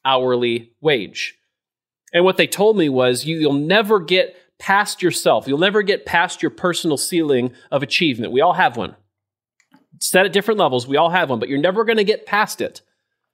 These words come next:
until you can start to look at everything that you do, every task, every, every way that you're spending or investing time, good or bad.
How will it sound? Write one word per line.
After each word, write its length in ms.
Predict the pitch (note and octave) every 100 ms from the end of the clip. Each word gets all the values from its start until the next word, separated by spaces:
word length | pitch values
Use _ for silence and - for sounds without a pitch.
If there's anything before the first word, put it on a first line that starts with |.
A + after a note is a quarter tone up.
| _
until 260 | D#3 D#3+ F3
you 140 | E3+ E3
can 140 | D#3+
start 340 | - G3+ G3
to 80 | F3+
look 240 | E3 G3 G3
at 80 | -
everything 520 | F3 G#3 G#3 G#3 G3
that 120 | F#3+
you 120 | E3+
do, 180 | E3 D3
every 220 | A#2+ C3 A#2+
task, 480 | - F#3+ G#3+ G#3 F3
every, 280 | C#3+ C3 - _
every 200 | D#3 D#3 E3
way 540 | C3 F3 G3+ G3+ G3 - -
that 100 | D#3+
you're 100 | C#3
spending 540 | - - F3+ F3+ F3+
or 100 | D3+
investing 500 | C3 B2+ D#3 - D#3+
time, 340 | D3 D#3 C3 A#2+
good 200 | A#2 E3+
or 120 | G#3 G3
bad. 500 | D3+ A2 A#2+ F3+